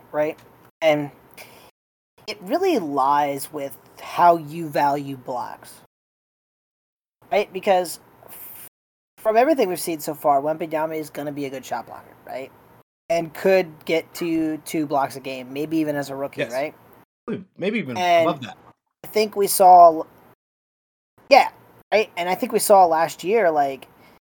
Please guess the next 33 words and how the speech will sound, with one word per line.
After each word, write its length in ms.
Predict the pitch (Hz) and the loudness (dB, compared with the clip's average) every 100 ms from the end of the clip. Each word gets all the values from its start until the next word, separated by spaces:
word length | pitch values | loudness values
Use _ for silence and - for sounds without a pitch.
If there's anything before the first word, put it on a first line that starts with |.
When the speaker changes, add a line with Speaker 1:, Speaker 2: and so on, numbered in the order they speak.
| _ - | _ -10
Speaker 1:
I 40 | |
mean, 240 | 160 156 139 | -8 -8 -2
there 180 | 160 | 0
were 140 | 214 208 | 2 0
some 180 | 196 170 | -2 2
guys 340 | 170 165 147 | 4 4 0
not 260 | 156 165 - | -4 -4 -6
producing 500 | 170 170 165 156 151 | -10 -8 -8 -8 -6
really 240 | 156 151 | -6 -6
great 240 | 147 147 | -6 -8
numbers, 500 | 143 180 160 139 143 | -6 -6 -6 -8 -10
but 240 | - 143 139 | -8 -8 -4
getting, 260 | 151 147 | -6 -4
like, 280 | 143 139 - | -6 -8 -10
two 180 | - 175 | -8 -6
blocks 340 | 156 151 147 | 0 0 0
a 40 | 139 | -6
game 480 | 143 160 180 147 143 | -6 -4 -2 -4 0
that 180 | 147 | 0
were 240 | 147 143 135 | 0 -4 -6
instantly, 560 | 170 240 - 156 147 147 | -8 -6 -4 -6 -6 -4
like, 300 | 151 151 143 - - - | 0 -2 -4 -20 -20 -8
I 20 | |
mean, 180 | 165 147 - - - _ _ _ - | -8 -8 -14 -20 -20 _ _ _ -6
I, 60 | 196 | 2
I 100 | 208 | 6
like 220 | 208 208 185 | 8 6 4
Nick 180 | 196 | -4
Claxton. 360 | - 190 196 220 | 4 4 4 2
I 60 | 160 | 0
like 180 | 170 | 0
his 120 | 170 139 | -2 -6
game. 380 | 156 175 190 | -6 -4 -6